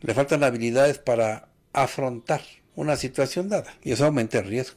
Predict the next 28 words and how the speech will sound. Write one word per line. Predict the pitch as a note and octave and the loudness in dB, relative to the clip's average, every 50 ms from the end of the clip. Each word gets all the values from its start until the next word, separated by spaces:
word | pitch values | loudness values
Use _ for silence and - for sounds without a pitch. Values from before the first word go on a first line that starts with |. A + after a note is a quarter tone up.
| _ _ - | _ _ -4
También | - B2 C#3 D#3+ D#3 | 0 2 4 4 6
tiene | E3+ E3+ D#3+ | 6 4 6
que | D#3 | 4
ver | D#3 D#3 | 4 2
con | D#3 - D3 | 2 0 0
los | C3+ A#2 | 0 2
factores | - B2+ - - - E3 D#3+ D#3 | 0 -2 -2 0 2 4 4 4
de | C3+ C3 | 4 4
la | A#2+ A2+ G#2+ - - | 4 4 2 2 2
personalidad. | - B2 A2 G#2 - A#2+ A2+ A2 A#2 A2 G#2+ G#2 G#2 A#2+ A#2 - - | 0 0 2 0 -2 -4 -2 -2 -2 -2 -2 -2 -4 -4 -6 -6 -6
Apenas | A#2+ B2 C3 C3+ B2+ | -2 0 0 2 2
están | - C#3+ B2 | 2 0 0
formando | C3 B2+ B2 C3+ C3+ B2+ | 0 0 0 0 0 0
su | - C3 - | -2 -4 -2
personalidad, | - A#2+ A2 - A#2+ A2 A2+ B2 C#3+ E3+ F#3+ F#3+ D#3 _ _ - - | 0 0 0 0 -2 0 2 2 2 2 0 -4 -10 _ _ -12 -10
andan | A2+ G#2+ G#2+ G#2+ | -6 -6 -4 -4
buscando | G#2 - - - A#2 A2+ A2+ | -6 -8 -4 -4 -2 -2 -2
el | A2 F#2+ | -4 -4
perfeccionismo, | - - G#2+ F#2+ - A2+ G2 - - G#2+ G2+ B2 D#3 D#3 C3+ A2 C3+ E3 F3 - _ - | -4 -4 -4 -2 -2 -4 -2 -2 -4 -2 0 0 -2 -2 -2 -4 -6 -6 -6 -10 _ -6
la | - A2+ A2+ A2+ | 0 0 2 2
impulsibilidad, | A#2 A2 G#2+ - A#2 A2+ G#2+ - - A2+ G#2+ A2 G#2 G#2 G#2+ G2+ G2+ A#2 B2 C#3 D#3 - _ _ _ _ | 0 -2 -2 -4 -4 -4 -4 -4 -6 -4 -2 -2 -2 -2 -2 0 2 2 2 2 -2 -8 _ _ _ _
la | - A2+ A2 | -2 0 0
rigidez | G#2+ A2 G2 - - A2+ A#2+ B2+ B2 | 0 0 -4 -2 0 0 0 0 0
cognitiva, | - A#2 A2 G#2+ G#2+ G2+ - - - C#3+ D#3 D#3+ D#3 D#3 D3+ B2+ | -2 -2 -2 -2 -2 -4 -4 -2 0 0 2 2 0 -2 -4 -8
la | A2+ G#2+ | -10 -10
necesidad | G2+ G2 - - A#2+ A#2+ | -8 -6 -2 0 0 0
de | A2+ G2+ | 0 -2
con-, | - - G#2 G#2 G#2+ | -4 -6 -8 -8 -8